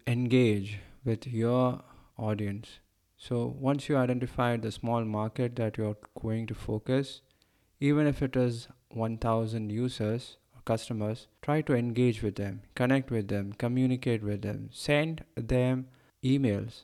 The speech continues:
send them text messages, WhatsApp messages. It's very easy in twenty twenty-three. It only takes less than ten dollars to send messages and WhatsApp messages to persons, those who have given you the consent to do so.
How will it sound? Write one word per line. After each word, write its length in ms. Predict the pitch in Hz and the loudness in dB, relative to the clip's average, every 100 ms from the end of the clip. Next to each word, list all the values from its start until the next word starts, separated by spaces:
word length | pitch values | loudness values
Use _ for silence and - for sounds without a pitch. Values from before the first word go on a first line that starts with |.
| _ | _
send 300 | - 120 113 | -8 -4 -4
them 100 | 113 | -2
text 340 | 127 127 - | -2 -2 -2
messages, 600 | 127 110 117 110 120 127 - | -4 -2 -4 -2 -4 -6 -6
WhatsApp 440 | 107 107 131 123 | -4 -2 -2 -2
messages. 580 | 120 113 127 117 120 120 - | -2 -4 -2 -2 -2 -4 -8
It's 160 | 135 | -8
very 500 | 120 110 135 151 160 147 | -4 2 4 4 0 -2
easy 600 | 139 131 120 107 107 - | -2 -2 -2 -2 -4 -10
in 140 | 131 110 | -10 -4
twenty 340 | 127 117 120 | -2 0 -2
twenty-three. 720 | 120 113 110 104 - 101 104 _ _ _ _ _ _ - | 0 -2 -4 -6 -4 -4 -6 _ _ _ _ _ _ -10
It 140 | 123 123 | -8 -4
only 280 | 123 131 | 0 0
takes 400 | 131 123 117 - | 2 2 2 0
less 180 | 120 113 | -2 0
than 220 | 123 120 | -2 -4
ten 340 | 110 120 127 135 | 0 0 0 2
dollars 500 | 113 110 107 113 - | 4 4 2 0 -4
to 100 | 120 | -10
send 480 | - - 117 117 - _ _ _ 123 | -6 -2 -2 -2 -6 _ _ _ -2
messages 640 | 117 113 131 117 113 110 | 0 0 0 2 0 -2
and 140 | 113 107 | -2 0
WhatsApp 400 | 117 123 139 123 | 2 2 0 0
messages 580 | 110 - 113 110 110 - | -2 -2 -2 -2 -4 -4
to 160 | 117 - - | -6 -4 -2
persons, 520 | 117 120 127 123 120 | 0 0 -2 -4 -4
those 380 | 120 117 113 113 | -2 0 0 -2
who 120 | 113 | 0
have 300 | 110 107 - | 0 -2 -4
given 380 | 120 123 139 135 | 0 4 4 4
you 100 | 127 | 4
the 120 | 117 | 2
consent 500 | - 120 123 131 123 | 0 0 2 0 0
to 120 | 113 | 0
do 200 | 120 123 | 0 -2
so. 300 | - 107 | -2 -6